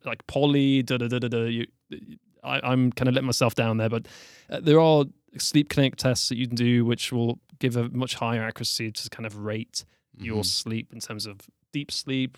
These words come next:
Speaker 1: rem sleep, light sleep, all the occurrences in between. But even then, it, it, a lot of it's subjective to the person.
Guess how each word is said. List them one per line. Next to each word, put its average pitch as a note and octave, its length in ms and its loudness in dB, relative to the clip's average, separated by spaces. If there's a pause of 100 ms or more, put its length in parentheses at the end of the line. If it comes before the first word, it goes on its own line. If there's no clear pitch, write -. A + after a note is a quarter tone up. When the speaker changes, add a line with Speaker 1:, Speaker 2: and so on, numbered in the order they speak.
Speaker 1:
rem A#2+ 260 0
sleep, A#2+ 400 -2 (120)
light A2 260 -6
sleep, - 480 -4 (400)
all C3 160 2
the B2+ 100 4
occurrences A#2+ 460 -2
in G#2+ 120 -4
between. C3 680 2 (1300)
But C#3+ 120 0
even F#3+ 240 4
then, C3 420 4 (140)
it, C3 180 -10
it, C3+ 280 2
a C3+ 40 4
lot C#3 160 6
of C3 80 4
it's C3 120 2
subjective A#2+ 580 -8
to - 80 -18
the G#2 60 -8
person. A#2+ 500 -6